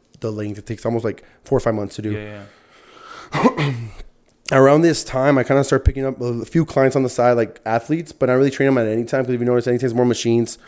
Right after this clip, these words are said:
Speaker 1: uh, not so much room to do, like, more athletic specific stuff.
Speaker 2: Yeah, yeah, yeah.
Speaker 1: So I find this gym, uh, called Push Fitness off on Geronimo next to Guitar Center.
Speaker 2: Yeah.
Speaker 1: It's not there anymore, but, um,
Speaker 2: I definitely remember Push.
Speaker 1: Okay.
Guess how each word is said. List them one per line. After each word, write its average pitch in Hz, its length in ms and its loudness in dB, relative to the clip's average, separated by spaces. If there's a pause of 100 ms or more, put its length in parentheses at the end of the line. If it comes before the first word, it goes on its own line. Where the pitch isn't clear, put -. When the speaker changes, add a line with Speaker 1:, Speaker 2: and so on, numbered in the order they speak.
(480)
Speaker 1:
uh, 117 200 4
not 123 180 2
so 139 80 0
much 131 240 0
room 123 120 2
to 120 80 -8
do, 117 200 -2
like, 113 280 -2
more 117 420 2
athletic 110 360 -2
specific 123 420 -6
stuff. 147 320 0
Speaker 2:
Yeah, 110 80 -14
yeah, 110 60 -16
yeah. 104 140 -18 (340)
Speaker 1:
So 123 200 2
I 117 60 6
find 139 220 4
this 113 200 2
gym, 123 540 2
uh, 107 340 0
called 117 240 0
Push - 260 0
Fitness 117 400 -8
off 113 160 -6
on 117 80 -2
Geronimo 113 560 0
next 113 160 -4
to 113 60 -6
Guitar 110 260 0
Center. 117 360 -2 (120)
Speaker 2:
Yeah. 110 100 -16
Speaker 1:
It's 101 100 -2
not 151 120 4
there 123 140 4
anymore, 110 380 2
but, 104 280 -4
um, 101 340 -6 (480)
Speaker 2:
I 110 80 -16
definitely 113 300 -12
remember 101 320 -16
Push. 151 240 -4
Speaker 1:
Okay. 127 120 2